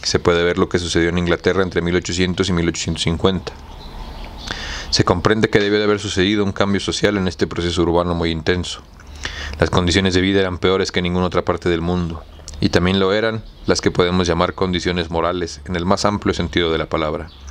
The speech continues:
De este modo, si el nivel de vida de los operarios en Inglaterra en mil setecientos sesenta era indudablemente mucho más alto que en el continente, la situación de los obreros de mil ochocientos cincuenta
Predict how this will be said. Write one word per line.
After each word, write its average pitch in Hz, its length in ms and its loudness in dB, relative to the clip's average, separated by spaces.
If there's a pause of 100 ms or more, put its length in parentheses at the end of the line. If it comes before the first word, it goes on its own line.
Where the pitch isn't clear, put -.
(960)
De 90 120 6
este 123 220 2
modo, 98 320 0 (500)
si - 140 2
el 98 100 2
nivel 104 220 2
de 110 80 6
vida 110 200 2
de 104 80 2
los 98 140 0
operarios 92 420 2
en 92 100 0
Inglaterra 87 540 0
en 85 60 -2
mil 92 160 2
setecientos 87 520 -2
sesenta 85 520 -2 (960)
era 101 220 4
indudablemente 92 680 2
mucho 87 300 2
más 92 220 2
alto 92 260 0
que - 80 -8
en 85 80 0
el 80 80 -4
continente, 87 640 0 (760)
la 85 80 6
situación 107 380 2
de 120 40 4
los 113 140 2
obreros 110 320 4
de 104 80 2
mil 107 160 2
ochocientos 104 360 -2
cincuenta 107 540 2